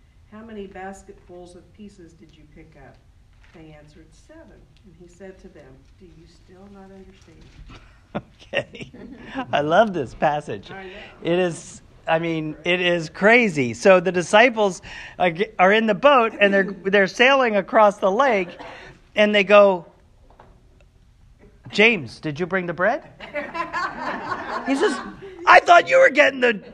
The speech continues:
Speaker 2: the bread, Thaddeus. What are you doing?" You know, and you see this back and forth, right? "We only have one loaf of bread. What are we gonna do? There's thirteen of us in the boat."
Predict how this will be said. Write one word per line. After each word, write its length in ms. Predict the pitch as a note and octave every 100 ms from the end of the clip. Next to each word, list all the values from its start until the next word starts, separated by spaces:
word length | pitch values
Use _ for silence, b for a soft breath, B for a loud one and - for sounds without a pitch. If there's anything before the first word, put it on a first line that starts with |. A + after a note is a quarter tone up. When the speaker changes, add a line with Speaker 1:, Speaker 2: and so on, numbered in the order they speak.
| -
Speaker 2:
the 120 | A#3+
bread, 320 | G#3 A#3 G#3
Thaddeus. 400 | A#3 A3+ C#4+ D#4+
What 180 | G4 A#4
are 40 | B4
you 120 | B4
doing?" 400 | C5 C#5+ - A#3
You 80 | B3+
know, 140 | C#4
and 300 | C#4 B3 B3
you 180 | B3 B3+
see 280 | - D4 C#4+
this 260 | B3+ A3
back 320 | - A#3 B3+ C#4+
and 180 | A3+
forth, 280 | B3+ A#3+ F3
right? 240 | G#3 G3+ - B B
"We 160 | B3 C4+
only 200 | G3+ F#3+
have 180 | F#3+ F#3+
one 180 | G3+
loaf 180 | G#3+ G3+
of 120 | A3+
bread. 400 | C4 E4+ C#4+ A2 - _ b b b
What 140 | G3+ A#3
are 40 |
we 100 | F#3+
gonna 160 | E3+ E3
do? 180 | A#3+ B3
There's 220 | D#3 B2+
thirteen 400 | G3+ F3+ F#3+ F3+
of 100 | D#3
us 140 | D3+
in 80 | E3
the 80 | D#3+
boat." 340 | B3+ B3+ -